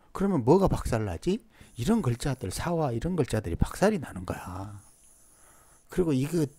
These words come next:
부목처럼 을묘가 이렇게 절렁절렁 떠다니는 거야. 정서적으로 굉장히 불안해지겠죠. 그러면서 어떻게 된다? 멍청해져. 그냥 머리를 잘못 돌린다는 거지. 이 오화는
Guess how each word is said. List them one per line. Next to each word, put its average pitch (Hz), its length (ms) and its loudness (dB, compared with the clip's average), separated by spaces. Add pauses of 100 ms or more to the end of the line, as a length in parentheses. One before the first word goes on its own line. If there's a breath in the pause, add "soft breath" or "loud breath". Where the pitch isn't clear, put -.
(160)
부목처럼 135 720 0
을묘가 127 440 4
이렇게 95 440 -4 (340 loud breath)
절렁절렁 101 800 4
떠다니는 190 560 0
거야. 90 400 -14 (560 soft breath)
정서적으로 170 520 2
굉장히 151 340 0
불안해지겠죠. 139 880 -4 (320 soft breath)
그러면서 156 400 0
어떻게 120 220 -2
된다? 92 380 -6
멍청해져. 139 800 2 (2000 soft breath)
그냥 214 220 2
머리를 170 400 4
잘못 131 380 2
돌린다는 90 500 0
거지. 85 560 -4 (720 loud breath)
이 202 180 2
오화는 131 560 4